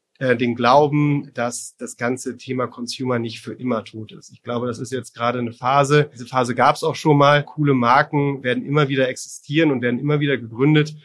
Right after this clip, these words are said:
Und, ähm, wenn dann eben auch gute Zahlen vorgelegt werden können, dann denke ich, werden diese, diese Firmen auch immer Funding bekommen.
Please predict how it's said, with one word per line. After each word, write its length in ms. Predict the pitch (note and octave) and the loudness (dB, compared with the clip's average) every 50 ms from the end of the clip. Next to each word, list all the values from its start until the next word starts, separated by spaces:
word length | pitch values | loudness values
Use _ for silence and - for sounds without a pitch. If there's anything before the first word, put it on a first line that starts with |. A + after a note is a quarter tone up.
| _ _ _ _ | _ _ _ _
Und, 480 | - C#3 B2+ B2+ B2+ B2+ A#2+ A#2+ - - | -6 -4 -2 -2 -2 -2 -4 -8 -10 -10
ähm, 400 | C3 A#2+ A#2+ B2 B2 A#2+ A#2 A#2 A2 | -8 -6 -6 -6 -6 -8 -10 -8 -4
wenn 460 | A#2+ A#2+ B2 B2+ B2+ B2+ A#2+ A2+ - | -4 -2 -2 -2 -4 -6 -10 -10 -4
dann 280 | - C3 B2+ C3 C#3 - | -2 -2 0 0 -2 -4
eben 520 | C#3+ C3 C3 B2 C3 B2+ B2+ B2 B2 _ _ | -4 -4 -4 -2 -2 -2 -2 -4 -8 _ _
auch 200 | - B2+ - - | -14 -14 -14 -12
gute 220 | - C#3 B2 C3+ B2+ | -10 -10 -10 -10 -8
Zahlen 360 | - - B2 C3 C#3 C#3+ C3+ | -2 0 2 4 4 2 2
vorgelegt 480 | - C3+ C3 B2 C3 B2+ C3 A#2+ - | 0 0 0 0 0 -2 -4 -4 -2
werden 240 | C3 B2+ B2+ C3 C3 | -2 0 0 -2 -4
können, 340 | - C3 B2+ B2+ C3 C3 C3 _ _ _ _ _ _ | -2 0 0 0 0 -2 -6 _ _ _ _ _ _
dann 400 | - B2+ A#2 A#2+ B2 B2 B2 A#2+ | -4 -2 0 0 2 0 -2 -2
denke 220 | A#2+ A#2 A#2 A#2 A#2 | -4 -4 -4 -6 -6
ich, 140 | A2+ A2+ A#2 | -10 -10 -8
werden 260 | A#2 A#2 A#2+ A#2 A2 | -8 -6 -6 -6 -6
diese, 340 | A2+ A#2 A2+ A#2+ A#2+ A#2 A2 | -8 -10 -10 -8 -10 -10 -12
diese 240 | - A2+ A#2+ A2+ | -14 -18 -20 -20
Firmen 300 | A2+ _ A#2+ A#2+ A#2 A#2+ | -18 _ -10 -8 -8 -8
auch 80 | A#2 - | -8 -8
immer 220 | - C3+ B2 A#2 | -10 -8 -8 -8
Funding 340 | A2+ - A#2+ C3 C3 B2+ A#2+ | -8 -6 -4 -2 -2 -2 -4
bekommen. 500 | A#2 A2 - - C3 C3+ D3 D3 D3+ - | -6 -8 -2 0 2 2 2 2 -2 -6